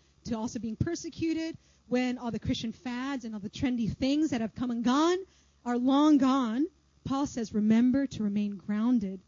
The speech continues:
on the Word of God." In other words, if you guys saw a trend here, he says,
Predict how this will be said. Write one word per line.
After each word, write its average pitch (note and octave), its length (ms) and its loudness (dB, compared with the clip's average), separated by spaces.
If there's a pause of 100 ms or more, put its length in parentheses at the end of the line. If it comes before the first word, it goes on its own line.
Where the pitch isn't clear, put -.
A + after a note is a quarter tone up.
(260)
on G#3 80 -2
the G3 80 0
Word F#3+ 400 -4 (340)
of F#3+ 140 -8
God." F#3 300 -8 (760)
In C4+ 140 2
other F#4 280 0
words, F#3+ 480 -14
if A3 100 -6
you B3 60 2
guys D4 180 -2
saw D#4 220 -4
a D4+ 40 -4
trend D4+ 380 -2
here, G3+ 300 -6
he G#3+ 160 -10
says, A3+ 260 -10